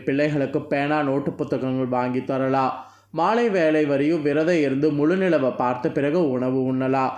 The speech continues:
இப்படி நம்மால முடிந்த எத்தனையோ விதமான பிரார்த்தனைகளை நாம நாளை நாள் செய்யலாம். அதாவது நம்மளால முடிஞ்ச இந்த மாதிரி கிரிவலம் வர கு-, முடியாத அளவுக்கு இருக்கக்கூடியவங்க இந்த விதமான பிரார்த்தனைகளை நாளை நாள் செய்யலாம். செய்யறதுனால சித்ரா பௌர்ணமியில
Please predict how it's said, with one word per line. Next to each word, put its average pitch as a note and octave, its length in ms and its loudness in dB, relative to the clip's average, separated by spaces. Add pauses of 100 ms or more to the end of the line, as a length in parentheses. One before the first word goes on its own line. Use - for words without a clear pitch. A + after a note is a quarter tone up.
(260)
இப்படி G3 260 0
நம்மால F#3 540 0
முடிந்த F3 360 0 (120)
எத்தனையோ F3 500 0
விதமான D3+ 420 0 (140)
பிரார்த்தனைகளை D3 680 0
நாம B2+ 400 -2 (140)
நாளை B2+ 220 -2
நாள் C3 220 -2 (120)
செய்யலாம். C3 500 -2 (280)
அதாவது D#3+ 340 0
நம்மளால E3 420 0
முடிஞ்ச E3 420 0 (100)
இந்த C#3+ 180 -2
மாதிரி D3 320 0
கிரிவலம் D3+ 500 0
வர C3 140 0
கு-, C3+ 200 -6 (140)
முடியாத C3+ 420 0
அளவுக்கு D#3 460 0 (440)
இருக்கக்கூடியவங்க D#3+ 800 0 (140)
இந்த F3 200 0
விதமான F3 460 2
பிரார்த்தனைகளை D#3+ 640 0
நாளை B2 260 -2
நாள் B2+ 280 -4
செய்யலாம். C3+ 420 -2 (320)
செய்யறதுனால F#3 600 0 (120)
சித்ரா G3 340 -2 (100)
பௌர்ணமியில C3 520 0